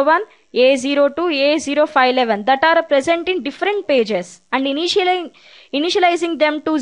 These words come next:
zero will cause a page fault every time. Likewise, for accessing each element of the array, there will be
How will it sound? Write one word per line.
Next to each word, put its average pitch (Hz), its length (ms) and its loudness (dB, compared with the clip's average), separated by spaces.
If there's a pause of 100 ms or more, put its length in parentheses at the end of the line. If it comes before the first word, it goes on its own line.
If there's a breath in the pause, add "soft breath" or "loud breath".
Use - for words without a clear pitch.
zero 330 320 0
will 294 200 -6 (120)
cause 285 240 2
a 339 80 -2 (100)
page 277 220 0
fault 330 260 0
every 240 420 -2
time. 226 240 -2 (280)
Likewise, 233 580 0 (720 soft breath)
for 302 100 4 (140)
accessing 370 440 -6 (120)
each 349 180 -2
element 311 460 0
of 233 80 -4
the 226 240 0
array, 262 180 2 (140)
there 285 100 2
will 285 240 -6
be 330 40 -2